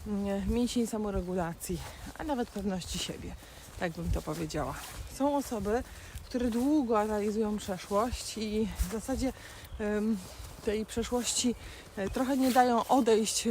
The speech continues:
w przeszłość, e, tak to nazwijmy, i, e, to długie wyciąganie wniosków. Ono może być konstruktywne, kiedy ktoś na przykład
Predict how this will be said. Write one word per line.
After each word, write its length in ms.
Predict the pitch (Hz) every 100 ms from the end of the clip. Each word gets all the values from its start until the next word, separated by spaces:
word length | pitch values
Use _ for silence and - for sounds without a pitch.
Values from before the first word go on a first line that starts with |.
| 190 170 -
w 60 | -
przeszłość, 840 | - 262 - 214 226 294 - - - - - - -
e, 260 | 208 208 185 -
tak 160 | 196 196
to 120 | 214
nazwijmy, 600 | 202 190 202 190 208 247 -
i, 460 | 254 254 247 254 220 -
e, 40 | 240 233 - - - - -
to 100 | 226
długie 300 | 269 247 247
wyciąganie 560 | 240 240 233 226 214
wniosków. 440 | 202 220 208 - 156
Ono 260 | - 269
może 240 | 269 254 240
być 160 | 220
konstruktywne, 920 | - 220 214 226 - - 180 175 202 240 - -
kiedy 180 | 233 226
ktoś 320 | - 226 -
na 120 | 208
przykład 480 | - 247 - 196